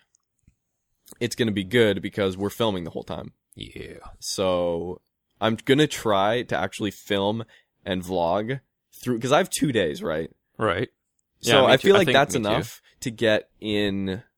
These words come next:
Speaker 1: 'cause I definitely want at least one video for Roads Untraveled.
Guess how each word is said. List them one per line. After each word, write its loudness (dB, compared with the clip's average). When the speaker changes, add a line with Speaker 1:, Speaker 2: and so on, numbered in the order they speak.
Speaker 1:
'cause 0
I 8
definitely 4
want 4
at -4
least -2
one 2
video 2
for -4
Roads -2
Untraveled. -6